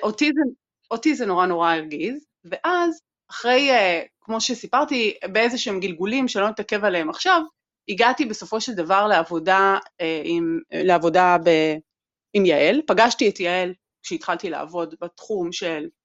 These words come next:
תעסוקת, אה, חרדים, וזאת הייתה, זה היה המפגש הראשון המשמעותי שלי, כמו שאמרנו, ואחרי חודש אולי שמעתי את עצמי אומרת ליעל, "יעל, את לא כמו כל החילוניות." "יעל, את, את חילונית רגילה, את לא, זה לא יכול להיות." וממש,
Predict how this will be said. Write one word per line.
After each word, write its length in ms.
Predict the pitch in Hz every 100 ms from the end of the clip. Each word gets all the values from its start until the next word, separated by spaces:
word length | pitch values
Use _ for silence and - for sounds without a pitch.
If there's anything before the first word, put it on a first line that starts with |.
| _ _
תעסוקת, 680 | 156 151 165 - 160 - 180
אה, 120 | 160
חרדים, 540 | - 156 156 175 302 330 _ _ _ _
וזאת 340 | 175 190 196 208
הייתה, 200 | 208 208 190
זה 180 | 196
היה 140 | 196 190
המפגש 440 | 190 180 190 185
הראשון 360 | 190 160 180 185
המשמעותי 720 | 185 180 185 160 165 - 269
שלי, 320 | - 180 156
כמו 200 | - 165
שאמרנו, 600 | 170 165 156 151 165 240 311 _ _ _ _ 165
ואחרי 460 | 190 - 233 320
חודש 520 | - - 226 240 262
אולי 280 | 240 190 175
שמעתי 400 | 175 185 190 226
את 60 | 202
עצמי 320 | - 196 196
אומרת 340 | 170 170 190
ליעל, 260 | 175 175 220
"יעל, 200 | 180 185
את 120 | 180
לא 100 | 185
כמו 200 | 180 170
כל 140 | - 156
החילוניות." 640 | - 156 156 156 151 151 _ _ _ _
"יעל, 180 | 190 349
את, 100 | - -
את 160 | - -
חילונית 480 | - 165 170 233
רגילה, 480 | 311 208 160 208 277 - -
את 220 | 175 - 240
לא, 140 | 269 202
זה 120 | 185
לא 80 | 202
יכול 300 | 294 - 330
להיות." 480 | 339 240 - - _ _ _ _ _ _ _ _ 190
וממש, 680 | 185 214 214 254 294 -